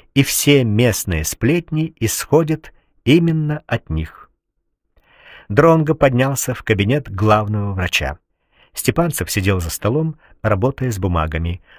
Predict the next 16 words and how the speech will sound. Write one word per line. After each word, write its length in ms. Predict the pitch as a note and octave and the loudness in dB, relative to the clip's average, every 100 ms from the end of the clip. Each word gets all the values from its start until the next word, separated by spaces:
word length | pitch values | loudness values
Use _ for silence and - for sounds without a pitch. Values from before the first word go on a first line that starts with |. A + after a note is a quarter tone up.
| - - | -12 0
Увидев 360 | A#2 D3+ D3+ | 4 4 2
Дронго, 480 | C3+ C#3 C#3+ C3 C3 - _ | 0 0 0 -2 -6 -10 _
он 140 | B2+ B2+ | 0 0
снял 320 | - - C3 | 0 -2 -2
очки, 480 | A#2 - F#2 F2 - _ _ _ _ | -4 -4 -4 -6 -8 _ _ _ _
устало 500 | A2 - C3+ D3+ D3+ _ | -2 0 -2 -2 -8 _
помассировал 720 | G2+ F#2 - - C3 B2+ B2+ | 0 0 0 0 0 -2 -6
переносицу. 840 | - A2 E2+ D2+ D#2+ - D#2+ D#2+ - _ _ _ _ _ _ _ _ _ _ _ _ _ _ _ - | -2 0 0 -2 -6 -6 -6 -6 -10 _ _ _ _ _ _ _ _ _ _ _ _ _ _ _ -2
«Дима 300 | B2+ D3 D3 | 0 2 0
сказал, 500 | - C#3 B2+ D3+ C#3+ | 0 -2 2 0 0
что 280 | - C3 | -2 0
вы 180 | A#2 C#3 | 2 2
уже 240 | C3+ A#2 B2 | 2 0 0
вернулись», 640 | A#2+ A#2 C3+ A2 - - - _ _ | 0 2 2 2 -2 -10 -18 _ _
сообщил 460 | - F2 - G2 | -4 -2 0 0
он. 220 | F2+ D#2+ | -2 -4